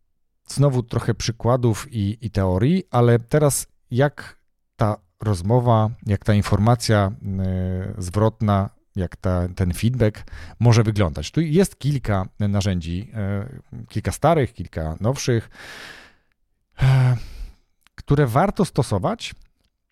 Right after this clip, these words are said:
warto się ich uczyć, natomiast nie warto się bardzo mocno do nich przywiązywać i chodzi mi tutaj o to, żeby stosując to narzędzie być naturalnym,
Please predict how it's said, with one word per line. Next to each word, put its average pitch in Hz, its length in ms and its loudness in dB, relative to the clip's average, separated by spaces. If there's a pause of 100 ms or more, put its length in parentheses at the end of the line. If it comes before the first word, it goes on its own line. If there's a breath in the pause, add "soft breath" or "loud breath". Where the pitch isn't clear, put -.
(400)
warto 123 300 0
się 113 160 -2
ich 101 120 0
uczyć, 135 460 -2 (140)
natomiast 117 360 0
nie 104 120 2
warto 127 340 0
się 110 400 2
bardzo 110 420 0
mocno 113 500 -2
do 107 260 0
nich 104 400 0 (340 loud breath)
przywiązywać 107 760 0
i 104 380 0 (280)
chodzi 120 220 0
mi 113 100 0
tutaj 113 240 2
o 131 60 2
to, 139 120 2
żeby 113 340 2 (200 loud breath)
stosując - 600 0
to 123 100 -2
narzędzie 117 480 4
być 113 280 0
naturalnym, 95 720 2